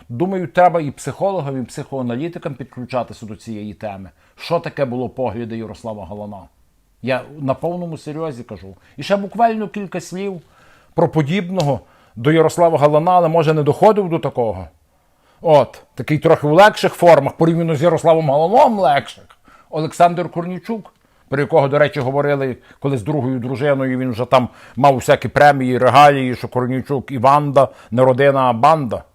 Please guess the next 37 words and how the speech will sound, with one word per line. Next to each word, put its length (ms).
Мається 380
на 80
увазі 280
Ванда 260
Василевська, 580
друга 280
дружина 440
Олександра 480
Корнійчука. 680
Він 100
народився 460
у 20
тисяча 280
дев'ятсот 360
п'ятому 360
році 240
на 100
станції 420
Христинівка. 720
Теж 200
в 80
сім'ї 300
був 200
ще 120
брат 340
і 40
сестра. 540
Його 200
брат 300
потім 220
був 140
полковником 640
Н 100
К 140
В 100
Д. 300
<laughs> 80